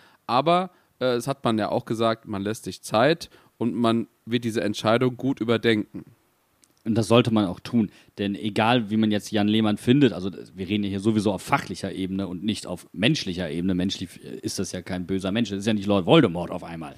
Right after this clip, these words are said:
Speaker 1: Was?
Speaker 2: So, aber er, er, er hatte halt ein anderes Verständnis von Fankultur beispielsweise. Das ist vollkommen legitim, es ist einfach nur ein anderes Verständnis.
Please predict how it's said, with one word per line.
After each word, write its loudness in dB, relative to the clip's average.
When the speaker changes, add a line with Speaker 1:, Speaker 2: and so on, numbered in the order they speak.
Speaker 1:
Was? -8
Speaker 2:
So, 4
aber 0
er, 2
er, 4
er 2
hatte 4
halt 4
ein -2
anderes 0
Verständnis 0
von 2
Fankultur 0
beispielsweise. -12
Das -2
ist -6
vollkommen 6
legitim, 4
es -6
ist -10
einfach -4
nur 2
ein -10
anderes 2
Verständnis. -14